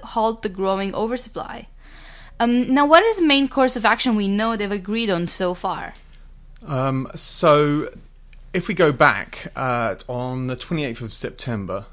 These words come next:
Speaker 2: uh, following many hours of talks in Algeria, opec had actually committed itself to bolster, um, oil prices by setting up a, a sort of a production ceiling of between thirty-two point five million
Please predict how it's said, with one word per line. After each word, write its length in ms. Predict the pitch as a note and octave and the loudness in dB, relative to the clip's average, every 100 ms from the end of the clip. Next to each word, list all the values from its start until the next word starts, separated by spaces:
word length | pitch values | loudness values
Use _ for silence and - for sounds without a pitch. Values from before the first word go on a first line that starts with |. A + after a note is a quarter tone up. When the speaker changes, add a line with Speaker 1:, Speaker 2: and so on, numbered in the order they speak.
| - | -14
Speaker 2:
uh, 340 | A2+ A2 G#2 G2+ | -8 -6 -6 -10
following 920 | - - B2 A2+ A2 A2 G#2+ G#2 G#2 - - - - - - - - | -8 -4 0 0 0 -2 -4 -6 -8 -14 -20 -20 -20 -20 -20 -10 0
many 340 | C#3 A#2+ A#2 | 2 2 0
hours 340 | A#2 A2+ G#2+ G2+ | 0 0 0 -4
of 100 | - | -4
talks 360 | - A2+ - | -2 -2 -2
in 140 | A2+ G#2+ | -4 -4
Algeria, 720 | G#2 G2 G#2 A2 F#2 F2+ - | -4 -4 -2 -2 -2 -6 -4
opec 380 | C3 C3+ B2 - | -4 0 -2 0
had 100 | A2 | -2
actually 380 | A#2 - A2+ | -2 -4 -8
committed 420 | G2 B2 A2 - G#2 | -6 -4 -4 -4 -8
itself 400 | - - G#2+ - | -8 -6 -8 -8
to 80 | G2+ | -6
bolster, 600 | A2+ A2+ - - G2+ G2 - - - - - - | -2 -2 -4 -6 -6 -6 -12 -20 -20 -20 -20 -10
um, 400 | A2+ G#2 G2 G2+ A2+ | -4 -2 -2 -6 -8
oil 160 | G2+ | -8
prices 720 | F#2 - F#2 - - - - - - - | -10 -12 -12 -12 -14 -16 -16 -18 -16 -6
by 340 | A2 G#2+ G2+ | -4 -4 -6
setting 480 | G2+ - G#2+ - G#2 | -8 -6 -8 -8 -8
up 160 | F#2 | -8
a, 140 | G#2+ G2+ G2 - - - | -8 -8 -10 -14 -20 -18
a 120 | A#2 | -16
sort 100 | - | -14
of 120 | G2 | -14
a 60 | F#2+ | -14
production 600 | - B2 B2+ - - A2+ | -8 -2 0 -2 -4 -4
ceiling 540 | - - B2 G2+ F#2+ - - - - - - - | -2 -2 -2 -2 -6 -14 -20 -20 -20 -20 -16 -8
of 180 | A#2 | -8
between 680 | G#2+ A2+ - A#2+ A2+ G#2+ G#2+ | -6 -10 -6 -6 -4 -4 -6
thirty-two 840 | G#2+ D3+ B2+ A2+ - A#2+ G#2+ G#2 G2 | -4 -2 -2 -2 -4 -4 -2 -4 -6
point 240 | - G#2+ | -10 -10
five 360 | - G2+ G2 F#2+ | -8 -8 -6 -8
million 420 | F#2 F#2 F2+ | -10 -8 -10